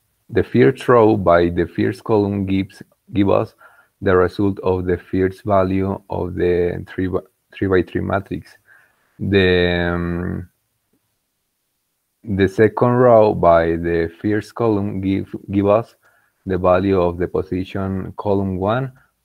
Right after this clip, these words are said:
row two. And to the finish, the first column,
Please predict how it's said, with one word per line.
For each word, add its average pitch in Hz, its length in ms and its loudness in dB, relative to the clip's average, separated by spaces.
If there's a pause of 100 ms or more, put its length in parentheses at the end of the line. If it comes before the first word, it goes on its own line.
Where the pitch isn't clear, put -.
row 95 420 4
two. 82 440 -6 (480)
And 90 540 -2
to 85 720 -4
the 87 100 -4
finish, 123 560 -4 (380)
the 95 220 -2
first 107 760 0
column, 113 440 0